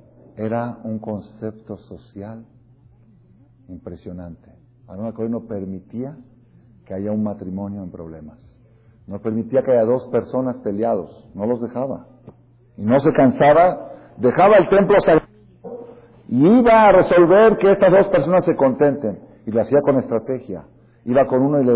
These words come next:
decía, "Oye, escuché que tuviste un pleito con fulano." Dice, "Sí, es un desgraciado, es un esto."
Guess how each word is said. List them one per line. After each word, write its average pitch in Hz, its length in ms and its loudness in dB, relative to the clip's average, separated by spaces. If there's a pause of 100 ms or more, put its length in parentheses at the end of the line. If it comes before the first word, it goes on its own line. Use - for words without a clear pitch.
decía, 131 340 -4 (720)
"Oye, 127 420 -8 (1300)
escuché 101 380 -14
que 135 60 -10
tuviste 123 320 -12
un 113 100 -12
pleito 113 360 -12
con 92 140 -16
fulano." 95 480 -14 (540)
Dice, - 200 -18
"Sí, 135 400 -8
es 135 120 -12
un 117 120 -18
desgraciado, 113 600 -18
es - 80 -20
un 110 100 -14
esto." - 260 -20